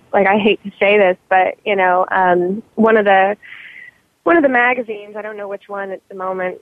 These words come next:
um, had pulled stuff from my Twitter. I commented, "One man's trash is another man's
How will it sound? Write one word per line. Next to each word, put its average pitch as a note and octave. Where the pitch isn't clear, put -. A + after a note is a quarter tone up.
um, F3+
had G3
pulled B3
stuff G#3
from G#3
my F#3
Twitter. F#3
I G#3+
commented, A#3+
"One C4+
man's A#3+
trash G#3
is F#3
another G#3
man's G#3